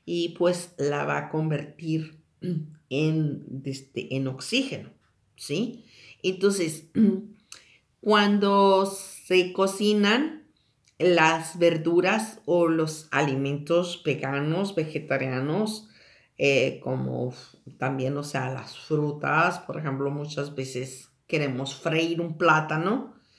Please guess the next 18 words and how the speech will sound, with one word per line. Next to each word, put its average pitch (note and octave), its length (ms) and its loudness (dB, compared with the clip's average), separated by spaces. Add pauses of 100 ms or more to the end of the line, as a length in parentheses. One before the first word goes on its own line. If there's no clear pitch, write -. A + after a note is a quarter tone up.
(180)
a B2 220 -2
eso C#3 200 -2
me C#3 140 0
refiero, C#3+ 600 0 (360)
representan G3+ 1300 0 (140)
entre F3 720 0
el C3 260 -6
diez E3 400 2 (180)
y D3+ 400 -4
el D3+ 140 -2
quince G3 320 0
por - 220 -6
ciento E3+ 640 -2 (260)
de D#3+ 100 6
la F#3+ 200 4
producción E3+ 560 -2
de D#3+ 140 -4
contaminación C#3 1300 -4